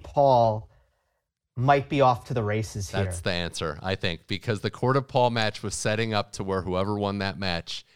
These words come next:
Speaker 2: had a golden opportunity. I do think it's Tommy Paul. Uh, Francis would, I think, get Rafa, if he gets to round four, is it Rafa, I think? So that would be
Speaker 1: Yeah.
Speaker 2: kinda tough, but I think the quarterfinals are in play,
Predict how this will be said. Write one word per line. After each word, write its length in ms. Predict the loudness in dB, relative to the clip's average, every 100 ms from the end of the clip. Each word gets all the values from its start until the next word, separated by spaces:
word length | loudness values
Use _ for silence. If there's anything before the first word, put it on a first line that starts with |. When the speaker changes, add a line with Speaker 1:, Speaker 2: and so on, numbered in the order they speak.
| _ _
Speaker 2:
had 160 | -6
a 60 | -4
golden 420 | -4 -4 -4 -4
opportunity. 880 | -4 -6 -10 -8 -6 -6 -6 -8 -10 _ _ _ _ -10
I 80 |
do 140 | -6 -4
think 200 | -4 -6
it's 160 | -8
Tommy 360 | -8 -6 -4 -6
Paul. 480 | -8 -6 -4 -6 -10 _ _ _
Uh, 200 | -8 -8
Francis 720 | -6 -2 0 -2 -4 -4 -4 -2
would, 260 | -2 -2
I 60 | -6
think, 240 | -8 -8
get 180 | -8 -12 -12
Rafa, 400 | -6 -4 -4 -6
if 100 | -8
he 100 | -6
gets 240 | -6 -8
to 100 | -10
round 320 | -6 -4 -4 -8
four, 380 | -4 0 0
is 140 | 0 -4
it 80 | -4
Rafa, 320 | -4 -4 -2
I 120 | -2
think? 420 | -2 -4 -6 -10 -12
So 400 | -6 -2 -2 -4 _ _ _ -6
that 120 | -4
would 140 | -2
be 80 | -4
Speaker 1:
Yeah. 140 | -4
Speaker 2:
kinda 220 | -2 -2 -4
tough, 300 | -2 -2 -2
but 120 | -2
I 80 | -2
think 220 | -4 -8
the 80 | -8
quarterfinals 680 | -4 -4 -4 -4 -4 -6
are 120 | -8 -10
in 80 |
play, 380 | -10 -6 -4 -6